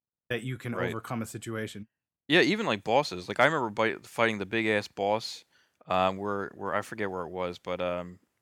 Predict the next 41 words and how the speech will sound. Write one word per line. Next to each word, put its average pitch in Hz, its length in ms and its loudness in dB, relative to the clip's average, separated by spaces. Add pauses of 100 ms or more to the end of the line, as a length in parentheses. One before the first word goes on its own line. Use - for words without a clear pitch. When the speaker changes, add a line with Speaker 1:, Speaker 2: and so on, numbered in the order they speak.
(200)
Speaker 2:
like, 98 220 -2
there 101 80 -4
was 98 160 -4
a 92 60 -12
huge 104 260 -12
drop-off 101 540 -2
at 95 40 -8
one 104 160 -6
point 110 320 -10 (380)
in 98 80 -10
the, 98 160 -4
in 98 120 -8
the 95 220 -6
area, 104 380 0 (720)
and, 95 380 0
uh, 92 300 2
I 87 140 -2
think - 60 -4
it 151 60 0
was 156 100 0
a 151 40 -2
dragon 110 460 4
Speaker 1:
Yeah. 92 180 -12 (160)
Speaker 2:
of 98 120 -12
some 92 160 -12
kind. 90 380 -2 (400)
Speaker 1:
I-, 156 40 -2
in 170 240 2
the 165 80 4
water 147 720 2 (420)
that 131 160 -4
shoots, 156 360 -4
like, 127 260 -2
beams 143 380 0
at 117 180 0
you, 123 280 0
and 120 160 -4
there's, 123 180 -6
like, 117 160 -4
crystal 139 380 -4
golems 127 680 0